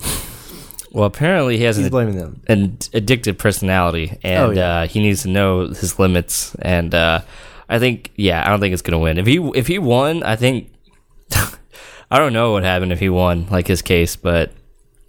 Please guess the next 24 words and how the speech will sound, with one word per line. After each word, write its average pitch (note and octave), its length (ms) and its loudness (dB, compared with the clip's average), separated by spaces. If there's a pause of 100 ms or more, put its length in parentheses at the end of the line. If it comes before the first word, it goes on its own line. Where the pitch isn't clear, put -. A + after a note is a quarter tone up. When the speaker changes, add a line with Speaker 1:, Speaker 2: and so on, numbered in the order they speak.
(400)
Speaker 1:
I - 80 -6
just F#2 120 0
don't F2 140 4
think F2+ 120 0
that's E2 120 -2
gonna D2 160 -2
happen. D#2+ 420 -4 (880)
Like, - 240 -6 (520)
yeah. - 340 -4 (300)
Speaker 2:
I D3 60 2
don't F3+ 120 4
think D#3 140 -2
so A#2 120 0
either. G#2 200 2
I G2 40 -4
Speaker 1:
'Cause C#3+ 120 2
you F#3+ 80 4
have G3 80 2
Speaker 2:
mean D3+ 80 0
Speaker 1:
millions F#3 280 0
of D3 60 0
other G3+ 140 2
people C3 340 -2
who C#3 240 0